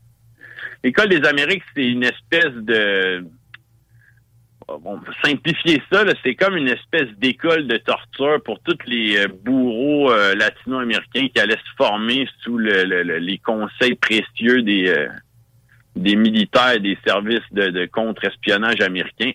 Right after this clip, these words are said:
à Panama. C'est ben, ben célèbre. T'sais, toutes les, les, les, euh, les tortionnaires, là, de, de, de, les grandes dictatures, Chili, Argentine et compagnie, tout le monde allait se faire former à l'École des Amériques.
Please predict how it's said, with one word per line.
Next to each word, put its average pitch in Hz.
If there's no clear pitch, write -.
à 123
Panama. 98
C'est 98
ben, 101
ben 104
célèbre. 95
T'sais, 101
toutes 113
les, 101
les, 90
les, 80
euh, 78
les 80
tortionnaires, 101
là, 92
de, 85
de, 76
de, 71
les 92
grandes 98
dictatures, 95
Chili, 92
Argentine 85
et 87
compagnie, 87
tout 143
le 143
monde 139
allait 113
se 107
faire 107
former 107
à 104
l'École 101
des 92
Amériques. 87